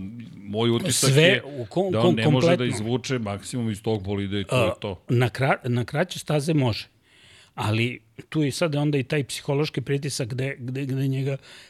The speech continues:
Speaker 2: prečesto mu se dešavaju kiksovi, ali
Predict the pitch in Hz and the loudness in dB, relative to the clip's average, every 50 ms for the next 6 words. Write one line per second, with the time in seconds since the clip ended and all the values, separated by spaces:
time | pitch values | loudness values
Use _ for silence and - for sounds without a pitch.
0 | _ - - 151 156 - - 165 143 120 - - 139 117 110 - 151 135 120 127 | _ 0 2 2 2 2 2 0 0 0 -2 -2 -4 -4 -4 -4 -4 -4 -2 -2
1 | - - 147 127 139 147 147 135 117 - - 117 - - - 143 170 196 208 - | -2 -2 -2 -2 0 0 0 -2 -4 -6 -10 -12 -12 -10 -8 -8 -6 -6 -8 -8
2 | _ - - - - - - - _ - - - - 87 - 120 95 85 131 139 | _ -18 -20 -20 -20 -20 -20 -20 _ -10 -10 -8 -8 -6 -6 -6 -4 -2 -2 -2
3 | 127 123 | -2 -2